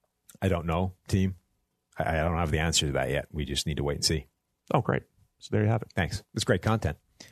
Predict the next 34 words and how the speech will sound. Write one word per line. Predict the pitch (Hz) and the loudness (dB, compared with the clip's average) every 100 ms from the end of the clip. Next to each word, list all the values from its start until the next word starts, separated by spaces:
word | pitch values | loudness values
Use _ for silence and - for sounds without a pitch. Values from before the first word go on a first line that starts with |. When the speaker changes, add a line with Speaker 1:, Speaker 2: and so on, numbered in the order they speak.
| - | 0
Speaker 2:
Great | 151 190 | 2 4
content. | 92 92 90 69 - - | 2 2 2 0 -2 0
Speaker 1:
Um, | 92 92 90 87 | 2 2 0 2
Speaker 2:
Wait | 143 233 | 6 6
and | 226 | 4
see, | - 226 160 | 4 4 6
guys, | 135 147 160 - - _ _ _ _ _ - | 6 6 2 -6 -16 _ _ _ _ _ 0
on | 117 | 2
the | 123 | 2
forty-niners. | - 123 120 101 92 107 - | 0 2 4 2 0 -4 -8
Speaker 1:
So | - 127 | 2 4
I | |
wanna | 143 139 | 4 4
do, | 131 123 113 - _ _ _ _ _ | 4 2 0 -6 _ _ _ _ _
answer | 120 131 127 | 0 2 4
this | 110 135 | 2 2
one | 170 160 | 2 4
question | 147 120 113 | 4 4 0
quickly, | - 113 101 95 | 2 2 4 2
and | 87 95 | 2 2
then | |
the | 95 | 4
other | 117 | 4
thing | 107 107 | 4 2
I | |
wanna | 95 95 | 2 2
do | 92 95 | 2 2
is | 82 101 | 2 0
we | 110 | 2
have | 131 117 | 2 2
this | 98 95 | 0 2
live | 104 117 | 2 2
chat | - 90 65 | 0 -2 0
going. | 87 71 55 | -2 -2 -6